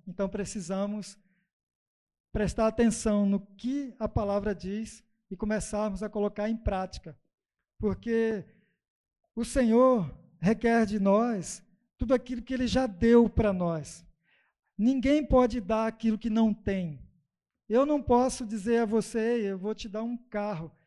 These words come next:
se de fato eu não tiver ele. Da mesma forma, a palavra de Deus, quando Deus fala que precisamos am-, andar em amor,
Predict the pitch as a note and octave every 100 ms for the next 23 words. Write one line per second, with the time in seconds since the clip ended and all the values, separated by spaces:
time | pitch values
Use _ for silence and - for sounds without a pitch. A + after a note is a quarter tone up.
0 | _ G#3 G#3 - G#3 A3 A#3 G#3+ A3 A#3
1 | B3 G3 G#3+ G3 G3 G#3 D#3+ - _ _
2 | _ _ _ _ - A3+ A#3 B3 B3+ -
3 | G#3+ A#3 A3+ G#3 - _ _ G3 G#3 G#3+
4 | G#3+ A3+ A#3 G#3+ F3 G3 A3 - - _
5 | _ - A#3+ B3 B3+ B3+ - A3+ A#3 A#3
6 | G#3+ - B3 - A#3 E3 A3+ B3 A3+ G#3
7 | G#3 F#3+ F#3 A3 G3+ F#3+ A3+ A3+ G3 G#3
8 | G#3